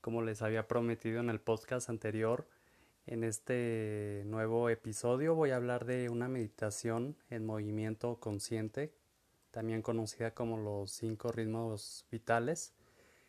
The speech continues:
en donde se expresan las emociones que necesitaban ver la luz y se calma la mente a través de este tipo de meditación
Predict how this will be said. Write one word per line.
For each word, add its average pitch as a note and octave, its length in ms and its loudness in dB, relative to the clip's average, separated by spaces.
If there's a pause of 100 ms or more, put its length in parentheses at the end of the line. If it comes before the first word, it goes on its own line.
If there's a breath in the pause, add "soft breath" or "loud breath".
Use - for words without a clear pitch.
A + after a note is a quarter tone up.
(340 soft breath)
en C#3+ 240 2
donde D3 680 4 (600)
se - 140 0
expresan D3 500 2
las D#3 180 2
emociones C3 600 -2
que G#2+ 560 0
necesitaban A#2 760 -2
ver A#2+ 140 -2
la A2+ 140 0
luz C#3+ 500 -4 (920)
y D3+ 460 0 (1160)
se A#2+ 460 0
calma B2+ 340 2
la D#3 100 2
mente C#3+ 440 0
a A#2+ 120 0
través A2+ 340 0
de A2+ 100 0
este G#2 500 -4
tipo A#2+ 340 -6
de A#2+ 80 -2
meditación A#2 840 -4